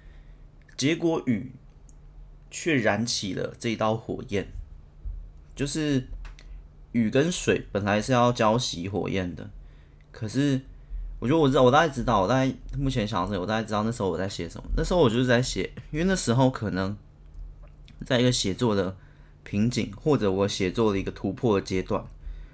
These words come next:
我想要重-，重拾写作的热情，或者是，<clears throat> 要全新出发，抛掉过往等等。所以新生的雨滴，我们会从头开始 <clears throat> 讲解里层跟表层，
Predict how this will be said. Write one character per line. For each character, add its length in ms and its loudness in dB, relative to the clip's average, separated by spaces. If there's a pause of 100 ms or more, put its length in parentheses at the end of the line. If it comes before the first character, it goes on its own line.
(260)
我 120 -6
想 160 2
要 260 4
重-， 440 -2 (580)
重 240 2
拾 240 0
写 220 0
作 260 2
的 360 -4
热 240 4
情， 320 -6 (180)
或 140 0
者 180 -2
是， 340 -4 (340)
<clears throat> 340 -20
要 240 2
全 200 0
新 200 2
出 180 -2
发， 300 -2
抛 240 -2
掉 160 2
过 220 0
往 140 -2 (360)
等 180 -6
等。 220 -2
所 200 2
以 180 2 (360)
新 240 0
生 140 4
的 80 4
雨 120 4
滴， 340 -2 (580)
我 80 0
们 80 4
会 100 6
从 220 4
头 120 2
开 160 2
始 240 -6 (260)
<clears throat> 380 -2
讲 220 0
解 140 0
里 100 -4
层 180 -4
跟 140 0
表 180 0
层， 160 -8